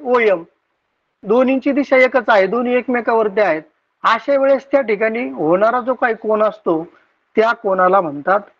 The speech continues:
शून्य कोन, त्या कोनाला म्हणतात शून्य कोन. पण कधी दोन किरण असतील तर, नुसतं एकच जर किरण दाखवलं तर तिथं कोन हा मोजता येणार नाही, तिथं कोन होतच नाही, कारण कोन होण्यासाठी आपल्याला कमीत कमी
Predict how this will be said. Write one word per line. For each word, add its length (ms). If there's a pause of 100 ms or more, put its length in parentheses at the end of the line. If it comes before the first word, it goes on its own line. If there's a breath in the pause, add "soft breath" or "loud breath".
(120)
शून्य 500
कोन, 280 (1400)
त्या 100
कोनाला 360
म्हणतात 340 (120)
शून्य 340
कोन. 260
पण 220
कधी 400 (920)
दोन 360
किरण 400
असतील 420
तर, 160
नुसतं 360
एकच 300
जर 240
किरण 260
दाखवलं 420
तर 80
तिथं 220
कोन 340 (100)
हा 240 (580)
मोजता 340
येणार 220
नाही, 140
तिथं 220
कोन 220
होतच 360
नाही, 160 (180)
कारण 240
कोन 220
होण्यासाठी 440
आपल्याला 240
कमीत 300
कमी 240